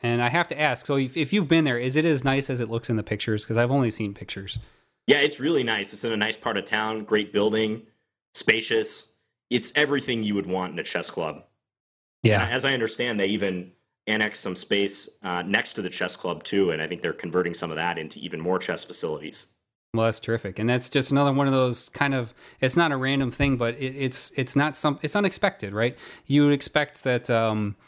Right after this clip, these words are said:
Speaker 1: you know, in, in some of the major cities and hubs, th-, and there are chess clubs there and, and things that could rise out of that. But no, some billionaire who also,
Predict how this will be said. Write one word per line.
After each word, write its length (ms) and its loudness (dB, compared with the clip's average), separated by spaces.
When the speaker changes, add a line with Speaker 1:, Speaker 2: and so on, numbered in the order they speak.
Speaker 1:
you 140 4
know, 260 2
in, 240 0
in 160 2
some 160 2
of 40 4
the 60 2
major 260 2
cities 360 2
and 80 0
hubs, 400 0
th-, 120 -6
and 160 4
there 140 4
are 140 4
chess 260 -4
clubs 320 -2
there 300 4
and, 180 -2
and 180 -2
things 240 2
that 100 0
could 160 -4
rise 300 2
out 120 0
of 80 -2
that. 240 0
But 160 -2
no, 240 2
some 220 4
billionaire 520 4
who 120 2
also, 560 2